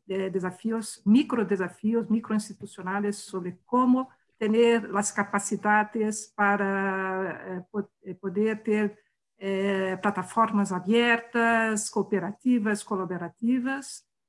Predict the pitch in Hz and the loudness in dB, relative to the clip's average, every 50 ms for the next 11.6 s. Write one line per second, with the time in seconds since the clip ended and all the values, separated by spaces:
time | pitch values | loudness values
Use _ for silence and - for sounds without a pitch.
0 | _ _ _ _ _ 180 180 180 - 202 196 - - 214 196 190 - - - - | _ _ _ _ _ -14 -14 -6 -4 -2 -2 -2 0 -2 -2 -2 -2 -8 -8 -2
1 | 254 247 240 233 240 226 214 208 - 240 240 226 233 - - 196 196 208 233 247 | 0 0 0 2 2 0 0 2 2 2 2 2 0 -2 -2 0 2 4 4 4
2 | 254 247 247 - 262 254 254 247 208 214 190 - 196 185 180 180 185 208 226 233 | 4 2 2 0 -2 0 0 0 0 -2 -2 -2 -4 -4 -2 0 0 0 0 -2
3 | 233 - - 240 226 233 - 240 220 214 208 - 240 220 226 214 208 - - 202 | -4 -4 -4 -4 -4 -2 -2 0 0 0 0 0 0 0 0 -2 -2 -2 -2 -2
4 | 202 208 208 214 214 208 190 175 170 170 160 196 214 226 226 233 - _ - 170 | 0 2 2 0 0 -4 -6 -6 -8 -4 -2 0 0 0 0 -2 -6 _ -14 -12
5 | 147 170 202 214 233 233 - - 202 208 - 175 170 165 180 202 226 240 254 262 | -2 0 0 0 0 -2 -4 -10 -10 -10 -10 -14 -8 -4 -2 0 2 4 4 4
6 | 262 240 214 185 190 208 214 190 208 190 170 196 196 - - - 180 175 - - | 4 2 2 2 2 2 2 2 0 -2 0 -2 -2 -2 -4 -8 -10 -10 -10 -12
7 | 175 - - - 247 262 269 247 - - 196 180 - - 175 180 175 - - 170 | -12 -10 -4 -4 -2 -2 -2 -4 -4 -6 -8 -10 -8 -14 -14 -14 -14 -14 -16 -16
8 | - - 196 190 214 247 - 359 339 - _ _ _ _ _ _ _ _ _ _ | -12 -6 -4 -2 -2 -2 -4 -8 -14 -16 _ _ _ _ _ _ _ _ _ _
9 | _ _ _ _ _ _ _ _ _ 220 233 233 277 277 277 277 262 254 247 254 | _ _ _ _ _ _ _ _ _ 0 0 0 0 0 2 2 4 4 4 4
10 | 269 285 320 330 330 - _ - 226 233 233 233 233 226 - 233 214 - - 196 | 2 2 0 -2 -6 -14 _ -4 -2 0 2 0 0 0 -2 -4 -4 -2 -2 -2
11 | 185 190 214 254 269 285 285 311 320 320 311 - | 0 2 2 2 2 2 2 0 0 -2 -6 -10